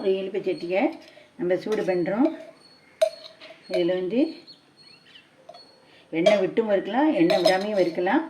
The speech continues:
நான் மட்டும் தான் எண்ணெய் விட்டுருக்கேன். அப்புறம்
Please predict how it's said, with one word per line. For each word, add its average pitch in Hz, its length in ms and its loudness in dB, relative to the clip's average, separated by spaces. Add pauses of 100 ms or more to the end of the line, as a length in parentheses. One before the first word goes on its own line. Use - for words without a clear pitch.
(160)
நான் 170 160 2
மட்டும் 185 340 4
தான் 220 140 -2
எண்ணெய் 190 220 -2
விட்டுருக்கேன். 202 640 0 (1700)
அப்புறம் 175 320 -6